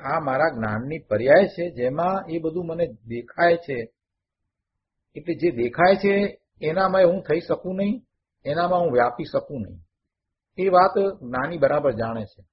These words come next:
પણ અજ્ઞાની છે તે અજ્ઞાનને કારણે એ ઊંધું સમજે છે, એ મિથ્યાત્વ છે. અને એમ થતા એ અજ્ઞાની રાગ દ્વેષનો કરતા થાય છે.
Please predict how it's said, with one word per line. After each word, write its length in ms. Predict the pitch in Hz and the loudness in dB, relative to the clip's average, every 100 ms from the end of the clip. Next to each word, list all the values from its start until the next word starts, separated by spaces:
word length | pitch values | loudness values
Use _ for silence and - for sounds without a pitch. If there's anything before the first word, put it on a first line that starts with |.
| _ _ _ _ _ _ _ _ | _ _ _ _ _ _ _ _
પણ 100 | 175 - | -8 -6
અજ્ઞાની 560 | 117 107 139 190 214 220 | -8 -6 0 2 4 4
છે 160 | 214 | 2
તે 200 | 202 208 | 2 4
અજ્ઞાનને 540 | 202 190 190 196 196 190 | 4 4 2 0 0 2
કારણે 440 | 190 185 180 175 | 4 4 4 0
એ 140 | 175 170 | -2 -2
ઊંધું 320 | 151 139 156 | -2 -4 -4
સમજે 360 | - 156 135 | -6 -4 -4
છે, 300 | 113 143 139 147 | -4 -6 -8 -10
એ 120 | 151 | -10
મિથ્યાત્વ 560 | 147 147 120 98 - 98 | -10 -6 -4 -4 -8 -18
છે. 220 | _ 92 _ _ _ _ _ - | _ -20 _ _ _ _ _ -12
અને 120 | 131 139 | -8 -2
એમ 240 | 160 170 | -2 -2
થતા 580 | 156 151 165 120 117 - - | -4 0 2 2 -2 -12 -10
એ 120 | 135 | -4
અજ્ઞાની 420 | 117 131 147 147 | -4 -2 -4 0
રાગ 300 | 127 131 139 | 2 2 0
દ્વેષનો 460 | 127 131 - 131 131 | -6 -8 -8 -10 -8
કરતા 380 | 110 - 117 | -10 -8 -8
થાય 260 | - 180 143 | -2 0 0
છે. 220 | - 90 | -4 -16